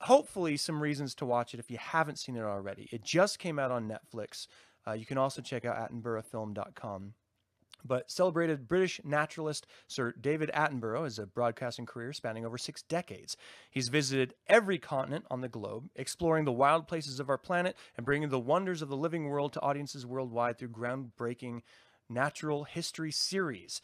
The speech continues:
His work includes Life on Earth, Planet Earth, and more recently, the Netflix original documentary series, Our Planet. During his lifetime, Sir David Attenborough has seen firsthand the monumental scale of environmental changes caused by human actions.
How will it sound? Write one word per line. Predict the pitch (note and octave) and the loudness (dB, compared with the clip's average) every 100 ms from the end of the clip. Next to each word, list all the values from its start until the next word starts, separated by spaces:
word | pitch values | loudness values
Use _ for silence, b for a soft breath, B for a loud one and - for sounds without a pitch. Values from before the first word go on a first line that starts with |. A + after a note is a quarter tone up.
| B B _ | B B _
His | G#2 | -6
work | G2+ G#2 | -4 -6
includes | A2 A#2 G#2+ A2 | -8 -8 -8 -4
Life | G#2+ G#2+ | -4 -4
on | G#2 | -4
Earth, | A2 A#2+ _ | -4 -4 _
Planet | C3+ C3 C3 | -4 -4 -2
Earth, | C3 C3 A#2+ | -4 -4 -6
and | A2 | -6
more | A#2 | -2
recently, | C#3 E3+ D3 C#3 | -2 -2 -4 -8
the | C#3 | -6
Netflix | B2 - C#3+ - - | -8 -6 -10 -10 -12
original | B2 A#2+ A#2 | -10 -8 -6
documentary | A2 A2+ A#2+ G2 G#2 D#3 _ | -6 -8 -8 -8 -10 -12 _
series, | - - F#2+ G2+ - - | -18 -16 -14 -14 -14 -8
Our | C#3 | -10
Planet. | - - - - _ B B B - | -8 -12 -12 -16 _ B B B 4
During | G#3 B3+ | 6 6
his | D#3 | 4
lifetime, | B2 G#2+ G#2+ A#2+ D#3 | 2 2 2 -4 -2
Sir | G3+ - | -4 -6
David | B2 A#2 A2+ | -2 0 0
Attenborough | A#2 A#2 A#2+ A#2+ | -2 -2 -2 -2
has | A#2+ | -2
seen | C#3 B2 | -4 -6
firsthand | D#3+ C#3+ - G3+ A#3+ E3+ | -6 -8 -2 0 0 0
the | A#2+ | 0
monumental | B2 B2 B2+ A#2+ | 0 0 -4 -4
scale | - B2 C#3 | -4 -4 -4
of | E3 G#2+ | -4 -6
environmental | A2 A2+ A2+ A2+ G#2+ | -4 -2 -2 -4 -8
changes | - A#2 A2+ G#2+ _ | -8 -8 -8 -10 _
caused | - F3 D3 - _ | -2 0 0 -4 _
by | A2 | -8
human | - G2+ F#2 | -6 -14 -14
actions. | - - - | -18 -18 -18